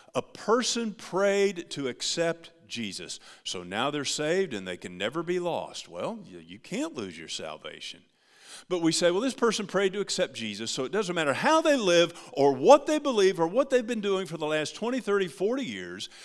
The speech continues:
I mean, they're saved." And we say things like, "Well, they know the truth, they just don't live it."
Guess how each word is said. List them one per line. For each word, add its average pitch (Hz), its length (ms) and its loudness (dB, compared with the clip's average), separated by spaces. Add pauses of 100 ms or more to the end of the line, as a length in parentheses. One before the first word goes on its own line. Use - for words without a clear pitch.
(120)
I 131 60 -4
mean, 143 260 -4
they're 123 300 6
saved." 262 600 2 (140)
And 175 120 -2
we 214 120 -2
say 269 340 2
things 214 340 -6
like, 170 240 -2
"Well, 254 160 2
they 254 180 0
know 262 380 2
the 151 120 -2
truth, 165 320 -4
they 170 140 -4
just 160 240 -6
don't 156 240 -10
live 123 220 -8
it." - 140 -20